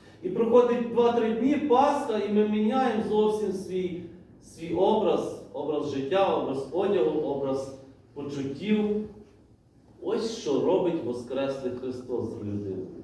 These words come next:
Ось що робить перемога життя над, над смертю. І от і сьогодні я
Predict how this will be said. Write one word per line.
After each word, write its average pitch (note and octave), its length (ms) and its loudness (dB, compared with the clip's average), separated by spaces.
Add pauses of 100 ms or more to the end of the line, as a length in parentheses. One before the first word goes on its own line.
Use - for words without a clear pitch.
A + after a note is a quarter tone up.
(1700)
Ось G#3+ 300 4
що D#3+ 180 4
робить F3+ 340 0
перемога F3 920 2 (800)
життя D3 840 -2 (100)
над, A#2+ 600 -6
над A#2+ 220 -8
смертю. G#2+ 500 -8 (2000)
І B2 100 -8
от B2+ 320 -8
і F#2+ 220 -10 (460)
сьогодні C#3 600 -4
я C3+ 480 0